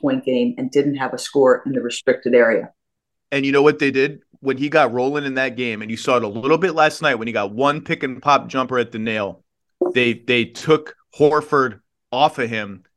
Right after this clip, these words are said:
Speaker 2: and put
Speaker 1: Yes.
Speaker 2: Smart on him or
Speaker 1: Yes.
Speaker 2: Brown on him and said, "We're taking away your pick and roll. It's becoming too easy. We're gonna
Speaker 1: Yes.
Speaker 2: switch." And that looms, and I know you gotta go, that looms as the,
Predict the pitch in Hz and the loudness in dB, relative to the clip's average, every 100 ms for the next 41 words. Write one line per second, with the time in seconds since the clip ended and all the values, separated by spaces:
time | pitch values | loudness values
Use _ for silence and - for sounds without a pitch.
0 | - 120 117 127 123 - - 139 147 160 | -6 -4 2 0 0 -6 -4 2 2 4
1 | 151 147 147 151 147 139 _ _ - 139 | 2 2 0 -4 -4 -10 _ _ 4 4
2 | 123 120 135 135 123 117 120 113 113 117 | 4 2 2 4 2 2 0 -2 -4 -8
3 | 117 139 120 117 117 - 147 165 147 139 | -4 0 0 -2 -6 -2 0 0 0 4
4 | 135 131 - 135 123 113 101 90 - - | 4 2 -2 -4 -4 -6 -6 -8 -10 -4
5 | 127 - 127 139 123 - 160 160 135 147 | -4 -4 0 0 0 0 0 0 0 -2
6 | 139 - _ - 135 127 123 - - 131 | -2 -8 _ -2 0 2 -2 -6 -2 2
7 | 165 170 - - _ _ _ - 139 127 | 4 2 -12 -14 _ _ _ -2 0 0
8 | 123 135 208 - 160 151 143 131 120 127 | 0 2 2 2 0 0 0 0 2 2
9 | 143 139 131 123 113 117 170 180 170 165 | 2 4 2 0 -2 0 0 0 -6 -6
10 | 135 113 113 113 | -6 -4 -4 -4